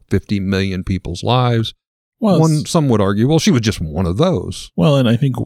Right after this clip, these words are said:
Speaker 2: okay, I think you and I had this conversation back in the <laughs> early days of covid, and that history doesn't necessarily repeat, but sometimes it rhymes.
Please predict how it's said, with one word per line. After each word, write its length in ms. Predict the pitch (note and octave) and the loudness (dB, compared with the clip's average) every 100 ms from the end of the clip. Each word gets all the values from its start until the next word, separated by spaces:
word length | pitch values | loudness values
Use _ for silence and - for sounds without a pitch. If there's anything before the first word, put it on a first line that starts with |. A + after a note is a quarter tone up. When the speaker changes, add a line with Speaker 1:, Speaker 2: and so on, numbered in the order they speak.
| _ _ _ _ - | _ _ _ _ -4
Speaker 2:
okay, 420 | A2 - F2 E2+ | -2 0 0 0
I 60 | G2 | 0
think 160 | A#2 G2 | 0 0
you 100 | G#2 | 0
and 100 | F#2+ | 2
I 120 | A2+ | 0
had 180 | G2 F2 | 0 -2
this 140 | D#2+ | -4
conversation 680 | F2+ F2+ E2 F#2 F2+ F2+ E2+ | -4 -4 -4 -2 -2 -4 -4
back 220 | F2 - | -4 -4
in 80 | F2 | -4
the 160 | - | -4
<laughs> 40 | - | -2
early 220 | A2+ G#2 | -2 -2
days 340 | - F#2 F2+ | -6 -6 -10
of 140 | E2 - | -12 -14
covid, 480 | - A2+ G2+ E2+ F2 _ _ _ _ | -6 -2 -2 -4 -8 _ _ _ _
and 120 | - G#2+ | -2 0
that 120 | F#2 | 2
history 340 | C3+ - A#2 | 2 2 0
doesn't 200 | A2 G#2 | 2 2
necessarily 540 | G2+ G#2 - G2+ F#2+ F2+ | 2 0 0 0 0 0
repeat, 400 | F2+ - C3 A#2+ | 0 0 -2 -2
but 140 | F#2 | -6
sometimes 460 | - G2 G2+ F2+ F#2 | -4 -4 -2 -4 -4
it 100 | F2+ | -6
rhymes. 640 | F2 G2 G2+ A2 B2 B2 | -8 -6 -4 -4 -4 -6